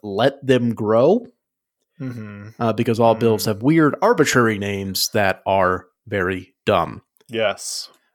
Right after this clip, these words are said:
Speaker 1: In response to this advancement of the bill, she has been filibustering every,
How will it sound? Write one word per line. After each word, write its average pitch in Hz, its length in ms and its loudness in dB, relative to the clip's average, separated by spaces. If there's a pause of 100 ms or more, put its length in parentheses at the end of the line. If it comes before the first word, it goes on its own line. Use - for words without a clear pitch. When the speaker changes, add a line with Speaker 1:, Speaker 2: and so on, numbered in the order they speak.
(720)
Speaker 1:
In 151 180 2
response 180 800 2
to 151 140 -2
this 117 300 0
advancement 110 480 -2
of 107 60 -8
the 113 60 -4
bill, 131 280 2
she 151 180 -2
has 139 200 2
been 135 180 2
filibustering 127 1160 0
every, 185 600 -2